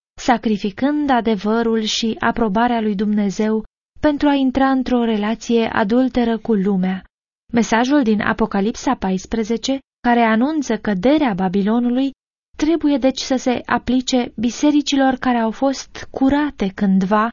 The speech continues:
dar care s-au corupt. Întrucât acest mesaj urmează după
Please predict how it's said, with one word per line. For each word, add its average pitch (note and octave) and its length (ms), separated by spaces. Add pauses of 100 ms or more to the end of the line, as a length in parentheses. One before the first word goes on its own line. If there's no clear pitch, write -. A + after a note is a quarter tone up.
(400)
dar C#4 220
care D4 240
s-au C4 280
corupt. B3 560 (960)
Întrucât A3+ 500
acest - 460
mesaj C4 600
urmează A3+ 520
după G#3+ 420